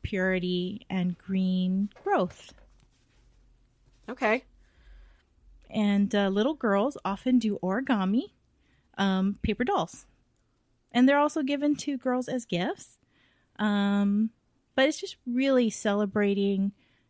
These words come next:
Speaker 1: you know, little girls, you know, to embrace whatever they can possibly dream up for their future and give them that kind of support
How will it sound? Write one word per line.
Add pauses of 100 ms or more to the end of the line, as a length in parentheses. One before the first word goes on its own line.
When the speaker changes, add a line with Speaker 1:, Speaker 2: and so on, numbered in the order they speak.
(120)
Speaker 1:
you
know,
little
girls, (400)
you
know,
to (360)
embrace
whatever
they
can
possibly
dream
up
for
their
future
and
give
them
that
kind
of (440)
support